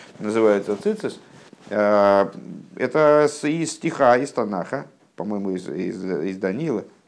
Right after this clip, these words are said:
но не уверен. Э, "И взял он меня за пряди головы моей", а слово "пряди", э, "за пряди, за пряди головы моей", это, то есть, а что, что это за пряди головы? Это волосы.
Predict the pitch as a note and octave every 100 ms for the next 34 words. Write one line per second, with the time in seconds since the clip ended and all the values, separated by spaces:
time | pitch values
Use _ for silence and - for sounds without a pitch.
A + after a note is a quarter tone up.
0 | _ _ _ _ _ _ _ E2 G2+ G2
1 | D#2+ A#2 D#3+ - - - _ - G#2+ A2
2 | A2 A2 - C3+ B2+ A2 C#3+ F3 D3+ C3
3 | C3 C3 C3 G2 F#2 _ _ _ G2 B2
4 | B2 A#2 - C#3 G#2+ G#2 A2 A#2 B2+ G#2
5 | F2+ D2+ F#2+ D#3+ - - A#2 A#2 C#3+ A#2
6 | - B2 F#2 - - _ - - - _
7 | _ _ - _ _ - - G2 F#2+ F#2+
8 | G2 G2 G2 G2+ - _ _ _ _ -
9 | - G#2+ A#2 D3 D#3+ C3 B2 - A2+ A#2+
10 | D3+ D3 A#2 A2+ A#2+ B2 A2 A#2 F#3 G3+
11 | F#3+ F3 - - E3 D3 - _ - G#2
12 | - B2+ - - A#2+ G2 G#2 C3 A#2 G2
13 | G2 G#2+ D3+ F3+ D#3 G3 E3 - -